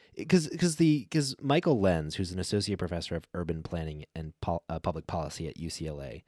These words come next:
described kind of the construction side of the thing like this.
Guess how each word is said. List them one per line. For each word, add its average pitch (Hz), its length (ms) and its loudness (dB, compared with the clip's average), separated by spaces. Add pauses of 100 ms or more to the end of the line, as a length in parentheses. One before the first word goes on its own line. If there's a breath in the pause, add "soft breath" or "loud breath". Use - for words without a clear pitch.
(360 soft breath)
described 110 720 4 (120)
kind 98 160 4
of 90 80 0
the 95 80 0
construction 101 680 2
side 80 300 0
of 76 80 -4
the 78 120 -4
thing 71 300 -6
like 67 240 -10
this. - 400 -8